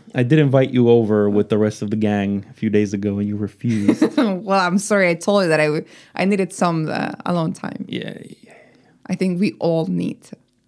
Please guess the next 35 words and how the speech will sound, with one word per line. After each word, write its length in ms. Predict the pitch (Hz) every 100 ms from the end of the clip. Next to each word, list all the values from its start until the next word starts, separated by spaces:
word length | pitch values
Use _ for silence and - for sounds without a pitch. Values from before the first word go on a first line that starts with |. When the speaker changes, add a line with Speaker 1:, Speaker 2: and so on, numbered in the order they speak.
| - _ -
Speaker 2:
at 60 |
Speaker 1:
From 80 | -
Speaker 2:
least 120 | 180
Speaker 1:
time 160 | - 202
to 60 | 226
Speaker 2:
one 140 | 220
Speaker 1:
time. 300 | 117 110 127 -
Speaker 2:
from 180 | 190 180
Speaker 1:
Yeah. 60 |
Speaker 2:
time 220 | 190 202 247
to 80 |
time, 260 | 233 220 220
at 120 | 190 185
least 180 | 220 170
once 380 | 165 175 220
a 60 | 240
week. 540 | 247 185 185 - - _ _ _ _ _ _ _ -
Speaker 1:
Do 80 | 147
you 60 |
Speaker 2:
So 40 | 185
Speaker 1:
ever 180 | 185 151
get 260 | 135 135
this? 360 | 165 165 - -
Like, 320 | 123 117 - _ _ _ - -
'cause 180 | 143
you're, 260 | 151 185 156 - - 123
so 120 | 143
you 160 | 135
work 260 | 139 175 170
as 100 | 123
a 40 | 107
barista, 460 | 107 104 - - -
right? 100 | -
Speaker 2:
Yes, 440 | 147 - - -
yes. 360 | - - -